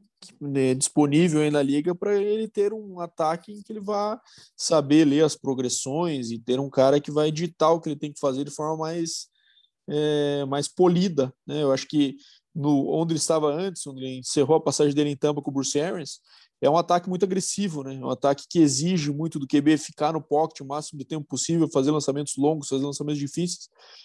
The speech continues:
que é aquele orgulho do Bruce Arians que ele quer que o sistema dele prevaleça. O Sean Payton também é assim, mas eu acho que ele é mais adaptável, né? E o sistema dele é mais variado.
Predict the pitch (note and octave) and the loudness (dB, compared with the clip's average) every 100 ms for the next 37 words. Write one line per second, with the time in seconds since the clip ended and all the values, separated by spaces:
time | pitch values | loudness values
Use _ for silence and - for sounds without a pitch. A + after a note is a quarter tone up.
0 | _ _ _ - C#3 C#3+ C#3+ C#3 C3+ C3+ | _ _ _ 0 4 6 8 6 6 4
1 | C3+ C3 B2 A#2+ - _ C#3+ C3 C3 D#3+ | 4 2 -2 -6 -14 _ 0 0 2 0
2 | D#3+ D#3 F3 E3+ E3+ F3 E3+ D#3+ F3+ - | 0 0 0 -2 -2 -2 0 0 -2 -6
3 | G3 - F3+ - F3+ F3 F3 F3+ F#3 F#3 | -8 -6 -6 -6 -6 -4 -2 -2 -2 -4
4 | G#3 F3 - - _ G3 F3 E3+ F#3 G3+ | -2 -4 -6 -14 _ -8 -4 -2 -2 -4
5 | A3 A3+ B3 - B3 C4+ A#3 A3+ - A#3 | -6 -6 -4 -6 -8 -8 -6 -6 -6 -6
6 | A3 A3+ A3 A3+ - A#3 A#3+ F3+ D#3+ F3 | -6 -6 -6 -6 -6 -2 -2 -4 -10 -12
7 | D#3 D3+ - - E3+ E3 F3 F#3+ F#3+ F3+ | -12 -12 -10 -6 -4 0 0 0 0 -4
8 | D3 C#3+ C3+ B2 A#2 | 0 0 2 0 -2